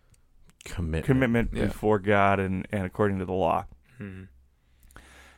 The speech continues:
Speaker 2: <laughs> Engagement is a whole different gray area we just shouldn't
Speaker 1: Ah,
Speaker 2: go
Speaker 1: yeah.
Speaker 2: into for the sake of the podcast. Um, yeah, I don't know, man. I guess you're, it's that coercion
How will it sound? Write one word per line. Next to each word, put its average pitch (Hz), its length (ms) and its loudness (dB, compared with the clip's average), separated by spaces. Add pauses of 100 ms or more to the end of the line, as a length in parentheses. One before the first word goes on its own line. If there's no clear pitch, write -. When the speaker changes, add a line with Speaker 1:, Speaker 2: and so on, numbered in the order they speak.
(200)
Speaker 2:
<laughs> - 280 4
Engagement 139 540 8
is 131 80 6
a 127 60 8
whole 131 160 10
different 127 280 4
gray 123 200 8
area 117 240 6
we 120 80 6
just 127 180 4
shouldn't - 240 6
Speaker 1:
Ah, - 40 6
Speaker 2:
go 120 160 10
Speaker 1:
yeah. 127 100 8
Speaker 2:
into 131 240 6
for - 120 -2
the 147 80 0
sake - 260 6
of - 60 -14
the 131 80 4
podcast. - 520 0 (840)
Um, 107 520 8 (640)
yeah, 139 440 2
I 127 320 0
don't 117 140 4
know, 123 220 2
man. 98 240 -2
I 131 80 6
guess 156 240 2
you're, 143 240 6
it's 139 180 2
that 127 220 6
coercion 113 920 10